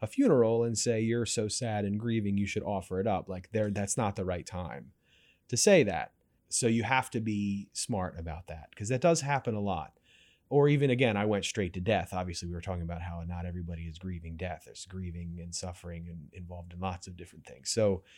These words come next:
but to get back to the, the entire question,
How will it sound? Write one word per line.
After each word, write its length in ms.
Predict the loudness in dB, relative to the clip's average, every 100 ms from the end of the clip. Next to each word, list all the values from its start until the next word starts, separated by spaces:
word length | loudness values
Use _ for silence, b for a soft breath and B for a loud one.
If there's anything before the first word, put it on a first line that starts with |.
| b b b 8
but 400 | 10 10 8 -6 _ -16 -2
to 100 | 4
get 160 | 8
back 200 | 8 8
to 100 | 6
the, 380 | 2 4 2 0 -2
the 220 | 0 2
entire 380 | 2 6 6 6
question, 640 | 2 0 -2 -4 -4